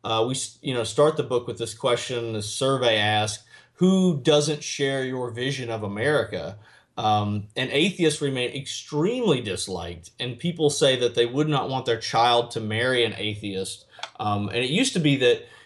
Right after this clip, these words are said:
that was the most disliked category. Now, um, Muslims are essentially at the same level,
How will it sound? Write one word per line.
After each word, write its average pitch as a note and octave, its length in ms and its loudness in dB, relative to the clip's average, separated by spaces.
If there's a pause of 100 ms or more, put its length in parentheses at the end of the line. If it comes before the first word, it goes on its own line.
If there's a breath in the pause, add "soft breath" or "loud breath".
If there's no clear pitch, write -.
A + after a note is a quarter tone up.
(180 loud breath)
that D3 320 2
was D3 160 2
the B2+ 140 -8
most C#3+ 520 0
disliked C3 680 -2
category. A#2 640 0
Now, F3 760 0
um, A#2 560 -2
Muslims D3 640 2
are A#2 260 2
essentially C3 840 -2 (140 loud breath)
at A#2+ 180 -4
the C3+ 60 -6
same C#3+ 300 2
level, G#2+ 720 -2